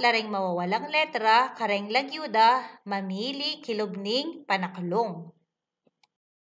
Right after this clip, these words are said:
Pakikwayo la reng kaya kayong answer sheet, karenta mo magsagot.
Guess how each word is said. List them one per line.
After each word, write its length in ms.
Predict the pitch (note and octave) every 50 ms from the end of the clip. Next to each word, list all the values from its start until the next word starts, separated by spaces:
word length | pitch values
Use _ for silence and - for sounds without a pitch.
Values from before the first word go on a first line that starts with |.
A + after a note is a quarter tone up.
| _ _ _ _ _ _ _ _ _ _ _ _ _ _ _ _
Pakikwayo 640 | - A3+ G#3 B3+ B3+ B3+ - B3+ A#3 A#3 B3 B3 B3 A#3
la 160 | A#3 A#3+ C4+
reng 120 | D4 D4+ C#4+
kaya 200 | C#4+ C4+ B3 A3+
kayong 280 | A#3+ A#3 A3+ A3 F#3+
answer 520 | G3+ G#3 G#3 G#3 G#3 G3 - A#3+ A3 G#3+ G#3
sheet, 600 | A3 - - A3+ A3+ A#3+ C#4+ F4 F4+ - - -
karenta 560 | C4 A#3+ A3 A3 G#3+ G#3+ G#3+ G3+ G3+ G3+ G#3 G#3
mo 480 | G#3 G#3 A3 B3+ D4 E4+ F4+ - - -
magsagot. 640 | F#3+ G3 F#3 - - G#3+ F3+ D#3 D#3+ F#3 B3 C4+